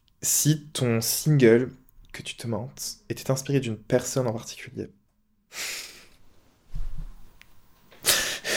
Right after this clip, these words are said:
Speaker 2: Oui.
Speaker 1: Ah.
Speaker 2: Mais totalement.
Speaker 1: <laughs>
Speaker 2: Mais bien sûr que oui.
Speaker 1: Et qui ? Non, tu peux pas dire qui.
Speaker 2: Non, je, je
Speaker 1: Est-ce
Speaker 2: dirais
Speaker 1: inspiré
Speaker 2: jamais qui.
Speaker 1: d'une personne en particulier.
Speaker 2: Mais, euh, <laughs> c'est,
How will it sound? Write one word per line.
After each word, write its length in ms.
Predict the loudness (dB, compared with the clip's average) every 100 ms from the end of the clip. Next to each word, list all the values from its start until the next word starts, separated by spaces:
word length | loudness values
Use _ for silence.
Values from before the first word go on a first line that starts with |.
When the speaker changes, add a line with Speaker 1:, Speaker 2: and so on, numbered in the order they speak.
| 2 2 8 8
Speaker 2:
Oui. 360 | 8 4 0 -10 -18 -20 -20 _ _ -20 -10 -10 2 12
Speaker 1:
Ah. 220 | 12 12 8
Speaker 2:
Mais 100 | 10
totalement. 600 | 10 12 12 12 12 12 12 6
Speaker 1:
<laughs> 140 | 2
Speaker 2:
Mais 160 | 8 8
bien 200 | 10 10
sûr 200 | 10 10
que 80 | 10
oui. 360 | 10 8 4 -2 6
Speaker 1:
Et 540 | 8 10 8 4 0 -6 _ _ -14
qui ? 360 | -4 -2 -2 -2 8
Non, 220 | 10 10
tu 140 | 6
peux 80 | 4
pas 40 | 6
dire 160 | 4
qui. 140 | 4 8
Speaker 2:
Non, 260 | 8 8 4
je, 240 | 4 4
je 100 | 8
Speaker 1:
Est-ce 140 | 8 10
Speaker 2:
dirais 100 | 8
Speaker 1:
inspiré 300 | 10 10 10
Speaker 2:
jamais 140 | 8
qui. 300 | 4 0 0 -2
Speaker 1:
d'une 160 | -4 4
personne 300 | 4 4 2
en 20 |
particulier. 380 | 2 2 6 8
Speaker 2:
Mais, 260 | 10 10
euh, 180 | 8 4 2 -2 -4 -8
<laughs> 380 | -14 -18 -20 -12
c'est, 300 | 4 4